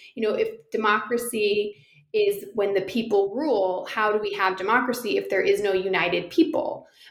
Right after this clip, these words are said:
Um, now, does that mean we have to sort of achieve a, some consensus at all costs and, and sort of decide what is public-minded, what is the public-minded,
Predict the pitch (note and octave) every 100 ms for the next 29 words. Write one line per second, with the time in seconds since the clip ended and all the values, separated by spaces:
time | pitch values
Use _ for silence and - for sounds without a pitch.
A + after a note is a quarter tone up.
0 | - G#3 F#3+ C4+ A#3 - - A3+ G3 F#3+
1 | F#3 F#3+ G3 - A3+ G#3+ G3+ G3 G#3+ G#3
2 | G3 G3 G3 G3 F#3 - - - F#3 F3+
3 | F3 - F3+ - A3+ A3+ C4 C4+ - -
4 | A#3 A3+ A#3+ A3+ A3+ A3+ A3+ A3+ A3 -
5 | - - - G3 F3+ - - E4 C#4 B3+
6 | - - - G3+ G3 F#3+ G3 F#3+ F#3 G3+
7 | G3 F#3+ - _ _ _ _ _ - G#3
8 | G3+ G3 G#3 G3+ F#3+ F#3+ G3+ G3+ - -
9 | _ - G#3+ F#3 F3+ - G3+ G3+ G#3+ G#3
10 | G3 F#3 - _ _ - G#3 G3 G3 -
11 | G3 F#3+ F#3+ F#3 F#3 F#3 F3+